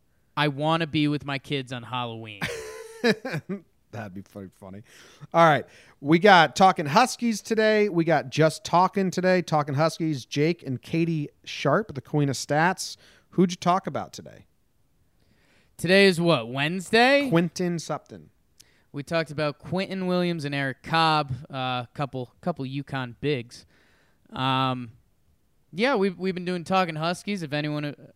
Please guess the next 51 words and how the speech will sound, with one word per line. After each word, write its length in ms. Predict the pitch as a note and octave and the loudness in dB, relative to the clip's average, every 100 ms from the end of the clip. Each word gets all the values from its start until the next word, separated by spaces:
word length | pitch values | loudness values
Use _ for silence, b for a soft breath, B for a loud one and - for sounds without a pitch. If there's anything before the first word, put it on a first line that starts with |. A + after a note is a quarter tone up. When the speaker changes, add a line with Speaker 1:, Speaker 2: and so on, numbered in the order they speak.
| _ C3+ | _ -10
Speaker 1:
are 120 | C3+ | -10
you 500 | C#3 C3+ B2+ D3+ F3 | -8 -10 -10 -10 -8
uconn 240 | F#3 E3+ | -2 0
Husky 360 | D#3 D#3+ C#3+ D#3 | 2 0 2 0
fans? 360 | - D#3 F#3 E3 | 0 0 0 0
I 60 | |
know 180 | C#3+ D3 | 0 -2
it's 140 | C#3 | -4
a 40 | C#3 | -4
little 220 | C#3+ C#3+ | -4 -4
niche, 400 | C3+ C#3+ D#3+ - - | -4 -4 -4 -8 -8
but 180 | B2+ | -8
if, 200 | B2 - - | -8 -12 -10
if 220 | C#3 C3 | -10 -8
you 180 | B2+ B2+ | -8 -6
are, 220 | C3 D3+ | -2 -2
you're 200 | D3 C3 | -2 -6
a 40 | A#2+ | -8
big 240 | C3 C#3+ | -8 -10
fan. 320 | - C3 A#2 | -10 -10 -8
I 100 | A#2 B2 | -8 -8
know. 320 | B2+ B2+ A#2 b b b b b - | -6 -8 -12 b b b b b 2
Oh, 180 | F3 | 2
dude, 240 | C3+ D3+ E3 | 2 2 2
I 100 | A#2+ | 0
caught 300 | - D#3+ D#3+ | -2 -2 -2
some 180 | - D#3+ | -4 -6
of 80 | D3 | -4
the, 480 | C#3 C#3 C3 B2+ A#2 _ _ _ - | 0 2 2 0 -4 _ _ _ -4
maybe 240 | D3+ G3+ | 2 4
I'll 120 | B3+ C3+ | 4 2
force 320 | E3 E3+ D#3 | 2 2 2
you 60 | |
to 80 | C#3+ | -4
watch 280 | C#3 B2 - | -2 -4 -4
this 380 | C#3+ E3+ A2 - | -2 -2 -2 -12
'cause 180 | B2+ A#2+ | -12 -10
I 160 | B2 | -8
think 180 | A#2+ C#3+ | -6 -6
it's 140 | B2 | -8
really 220 | C3 B2+ B2 | -8 -6 -6
well 180 | A#2+ | -8
done 420 | A#2 A#2+ A#2 A2+ A2 _ | -8 -10 -10 -14 -20 _
from 260 | C3+ C3 | -10 -8
what 160 | C3 C#3 | -6 -6
I've 120 | A#2+ | -8
seen. 340 | - C#3+ A#2+ A2 | -8 -10 -10 -10
But 220 | B2 A#2 | -12 -8
they, 240 | C3 B2+ - _ | -6 -6 -10 _
they 140 | C3+ C3+ | -8 -8
did, 480 | A#2+ C#3 C#3 B2+ | -6 -4 -4 -6